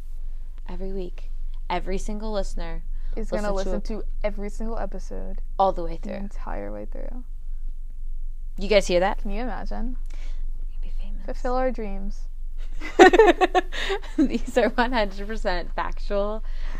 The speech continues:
Speaker 1: and attainable dreams.
Speaker 2: Yeah.
Speaker 1: Yeah. No.
Speaker 2: Well,
Speaker 1: That's not a number.
Speaker 2: Oh, well, not
Speaker 1: <laughs>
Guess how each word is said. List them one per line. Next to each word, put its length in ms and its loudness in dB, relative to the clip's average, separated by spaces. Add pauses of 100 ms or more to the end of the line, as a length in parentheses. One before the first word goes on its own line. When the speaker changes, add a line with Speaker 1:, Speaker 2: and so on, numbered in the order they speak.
Speaker 1:
and 320 0
attainable 520 0
dreams. 480 -4 (1120)
Speaker 2:
Yeah. 260 4 (800)
Speaker 1:
Yeah. 160 -2 (1200)
No. 380 -4 (480)
Speaker 2:
Well, 340 2 (500)
Speaker 1:
That's 220 0
not 160 2
a 60 2
number. 500 0 (1500)
Speaker 2:
Oh, 240 10
well, 220 8
not 300 6
Speaker 1:
<laughs> 760 12